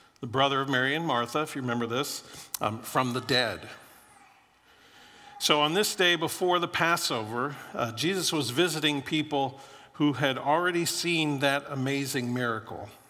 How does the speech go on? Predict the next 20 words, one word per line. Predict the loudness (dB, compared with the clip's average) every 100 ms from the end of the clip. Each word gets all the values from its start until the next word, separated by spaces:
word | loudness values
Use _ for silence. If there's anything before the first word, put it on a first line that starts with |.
| -20 -20 _ -6
Uh, | -2 -2
many | 0 0 0 -4 -8 -18 -6
who | 2 2
had | 2
witnessed | 2 2 2 -2 0
it, | 0 0 -4 -14 -14 -20 -20 -20 _ -14
uh, | -10 -10 -8
came | -4 -2 -2
to | -4
believe | -4 -2 -2 -2
in | -4
him, | -4 -4 -4 -10 -20 -20 -20 -20 -20 -20 -8
and | -2 0 -2 -4
a | -6
dinner | -2 0 0 -2 -4 -8
was | -8 -8
prepared | -10 -4 0 2 0 -4 -8 -14
in | -8 -6
Jesus' | -4 -4 -4 -6 -4
honor. | -2 -2 -6 -12